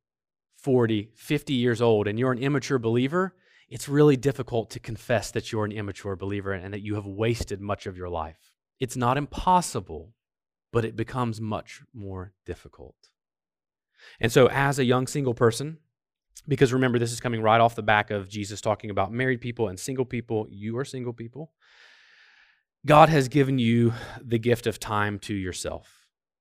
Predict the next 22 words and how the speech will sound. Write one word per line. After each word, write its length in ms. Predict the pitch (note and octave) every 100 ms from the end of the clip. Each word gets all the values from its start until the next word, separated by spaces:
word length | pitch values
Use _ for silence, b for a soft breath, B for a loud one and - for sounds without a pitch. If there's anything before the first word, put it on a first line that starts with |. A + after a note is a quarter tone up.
| _ -
And 100 | A#2
so 80 |
when 120 | C3 C3+
you 80 |
think 320 | D3+ - G#3+ F#3+
about, 380 | C3 A2 G#2+
"Okay, 180 | B2+ D#3
well, 300 | C#3 C3 - _ _ _ -
okay, 160 | -
how, 200 | - E3
how 160 | - G3+
do 60 |
I 60 | A#3+
do 180 | C#3+ E3+
this? 120 | C3+
How 100 | F3
do, 140 | G#3+
how 200 | C#3 -
do 80 | G#3+
I 60 | A#3
cultivate 960 | - - F3 F#3 E3+ C#3+ C#3+ A#2 G#2+
disciplines?" 800 | A2 D3 D3+ - G2 F2+ G#2 -